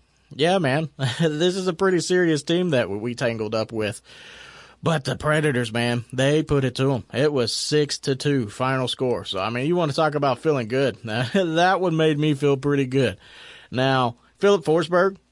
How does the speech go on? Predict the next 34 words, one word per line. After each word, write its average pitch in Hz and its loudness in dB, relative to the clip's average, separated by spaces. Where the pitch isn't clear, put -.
yeah, 107 -2
does 131 -2
what 151 2
he 147 2
does. 139 2
I 123 0
mean, 135 0
I've 156 -2
seen 170 0
this 139 0
dude 135 0
make 123 -4
some 120 -4
incredible 117 -2
shots. 67 -10
I - -12
mean, 120 -6
I'm 143 -6
talking 131 0
about 120 0
no-looker, 131 -2
spinning 131 -4
behind 127 -2
the 123 0
back, 131 -2
through 139 -4
the 127 -2
legs, 127 0
and 117 -4
somehow 131 -2
he 127 -2
gets 127 -4
a 120 -2
goal. 131 -2